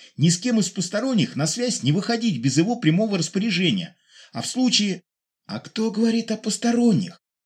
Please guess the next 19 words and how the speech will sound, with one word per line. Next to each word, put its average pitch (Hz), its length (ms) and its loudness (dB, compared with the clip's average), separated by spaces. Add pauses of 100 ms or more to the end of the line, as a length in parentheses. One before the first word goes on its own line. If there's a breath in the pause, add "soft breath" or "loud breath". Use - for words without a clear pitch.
(180)
коварно 113 440 0
улыбнулся 117 560 0
Андрей. 110 440 -4 (340)
"Мы 196 420 4 (120 loud breath)
собираемся 151 640 -2
подать 127 380 -2
сигнал 139 480 -4
члену 135 500 0
координационного 117 920 -2
штаба, 147 460 0 (260 loud breath)
кандидатура 110 640 -2
которого 165 480 -2
утверждена, 113 720 -2 (200 soft breath)
официально, 196 600 -2
заметь, 110 440 -2 (220 soft breath)
на 98 120 -6
самом 117 440 0
высоком 143 640 -2
уровне. 90 480 -4